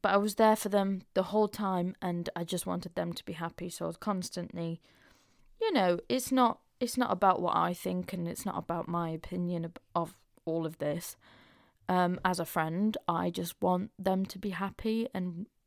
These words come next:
you know, whatever they choose to do is their decision, and I will respect it. Um, but yes, they cheated on them, came back, then blamed it on the mental health, which, um,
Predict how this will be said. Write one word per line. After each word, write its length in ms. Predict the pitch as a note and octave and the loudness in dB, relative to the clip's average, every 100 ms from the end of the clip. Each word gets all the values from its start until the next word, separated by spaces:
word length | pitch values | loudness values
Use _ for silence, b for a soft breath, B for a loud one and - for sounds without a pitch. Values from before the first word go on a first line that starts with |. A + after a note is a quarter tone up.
| - | -2
you 100 | G3+ | 0
know, 300 | F3+ F3 G3+ B B - | 2 2 -2 B B 2
whatever 280 | - F#3+ | 4 4
they 180 | F3+ F#3+ | 2 0
choose 300 | F#3 G#3+ F#3+ | 0 0 0
to 100 | - - | -2 -2
do 360 | E3+ E3 G#3 - | 0 0 -2 -2
is 320 | F#3 F3+ F3 - _ - | 0 0 -2 -10 _ -8
their 240 | F3 E3+ | 0 0
decision, 600 | E3+ E3+ F3 E3+ E3+ F#3+ - | 0 -2 -4 0 0 0 -4
and 140 | F3 | -2
I 140 | F3 | 0
will 240 | F3 F#3 F#3 _ _ | 0 -2 -6 _ _
respect 460 | - F#3 - - - | -6 -2 -2 -4 -10
it. 160 | - - b b b b b b _ - | -12 -12 b b b b b b _ 0
Um, 520 | G3 F#3+ F3+ F3 F3 _ _ _ _ _ _ - | 4 4 4 0 -4 _ _ _ _ _ _ -6
but 140 | G#3 - | -2 0
yes, 240 | G3 - | 0 -2
they 120 | - | -4
cheated 300 | F#3 A3 G#3 | 0 0 2
on 140 | F#3+ F#3 | 0 2
them, 240 | F#3 F3+ B B B B B B - | 0 -2 B B B B B B 0
came 220 | A3 G#3 | 2 4
back, 280 | F#3+ F3+ - - | 4 4 0 0
then 340 | G3 G3+ F#3+ - | 2 2 0 2
blamed 360 | F#3+ F#3+ F#3 | 4 4 2
it 80 | F#3 | 0
on 120 | F#3 | 0
the 60 | F#3 | 0
mental 360 | F3+ F3 F3 F3+ | 0 -2 -4 -4
health, 380 | F3+ F3 E3+ - | 0 0 -2 -4
which, 480 | F3 D#3+ - - G3+ _ _ | -2 -2 -6 -12 -12 _ _
um, 560 | F3 E3+ E3+ E3+ E3+ | -4 -2 -2 -2 -4